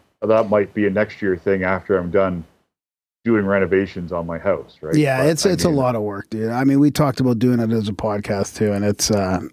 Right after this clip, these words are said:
Speaker 2: it takes a lot of editing and a lot of work, and it's, it's tough. Yeah.
Speaker 1: Yeah.
Speaker 2: You gotta have the
Speaker 1: Well,
Speaker 2: right
Speaker 1: even
Speaker 2: mix of
Speaker 1: just
Speaker 2: players, the right type of, you know, it's
Speaker 1: Yeah.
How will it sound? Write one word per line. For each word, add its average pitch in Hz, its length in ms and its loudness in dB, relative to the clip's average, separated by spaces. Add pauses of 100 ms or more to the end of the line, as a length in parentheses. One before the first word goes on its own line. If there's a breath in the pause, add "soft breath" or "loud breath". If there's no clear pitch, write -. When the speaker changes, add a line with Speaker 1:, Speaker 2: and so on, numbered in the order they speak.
(160)
Speaker 2:
it 117 160 2 (120)
takes 113 260 2
a 110 60 0
lot 104 240 2
of 104 60 2
editing 104 500 2
and 95 260 0
a 90 80 -2
lot 101 220 0
of 101 60 0
work, 95 400 -4
and 90 200 -6
it's, 113 240 0
it's 110 180 0
tough. - 380 -10 (1000 loud breath)
Yeah. 98 100 0
Speaker 1:
Yeah. 90 140 2 (460 soft breath)
Speaker 2:
You 147 100 4
gotta 151 100 4
have 135 80 2
the 135 80 2
Speaker 1:
Well, 135 140 4
Speaker 2:
right 147 60 2
Speaker 1:
even 151 100 2
Speaker 2:
mix 147 140 2
of 143 60 2
Speaker 1:
just 143 80 4
Speaker 2:
players, 156 560 4
the 139 80 4
right 131 340 2
type 131 320 -2
of, 113 400 -8
you 139 140 4
know, 110 260 0 (160)
it's - 440 -2 (420 soft breath)
Speaker 1:
Yeah. 92 140 -4